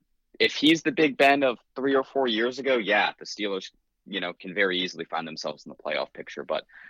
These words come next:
I'm just not sure. He's thirty-eight. Um, the elbow injury he sustained was horrific. Um, you know, I, his advantage was that he could stay upright and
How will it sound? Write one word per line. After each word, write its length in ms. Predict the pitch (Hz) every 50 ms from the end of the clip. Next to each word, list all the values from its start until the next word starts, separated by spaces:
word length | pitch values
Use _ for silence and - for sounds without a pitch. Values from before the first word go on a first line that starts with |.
| - -
I'm 160 | - 98 104 98
just 180 | 98 - -
not 220 | 92 82 78 - -
sure. 220 | - - 73 65
He's 240 | - 98 95 - -
thirty-eight. 640 | - 101 98 95 90 80 78 76 76 76 - - _ _ _ _ _ -
Um, 500 | 80 76 71 69 69 69 69 65 - - _ _ _ _ _ _ _ _ _ _ _ _ _ _ _ _ _ _ _ -
the 80 | 113
elbow 280 | 98 107 110 98 107 104
injury 260 | 101 95 92 90 87
he 160 | - - 92
sustained 640 | 90 - 85 - - - 87 85 82 80 78 78 - - _ _ _
was 180 | - 82 80 -
horrific. 720 | - - 90 80 82 90 87 - 80 73 71 - - - _ _ _ _ -
Um, 420 | 76 76 71 64 55 50 - - - 95
you 160 | 92 85 95
know, 120 | 95 87 85
I, 100 | - - _ _ _ - - - _ -
his 320 | - - 127 127 135 135
advantage 520 | 147 104 82 117 117 127 - - 113 - 85
was 160 | 95 90 -
that 160 | 101 82 76 -
he 120 | 113 101
could 160 | - 95 85 -
stay 320 | - - 107 98 92 87
upright 480 | 87 107 - _ - 80 80 76 - -
and 400 | 71 76 78 78 73 73 73 -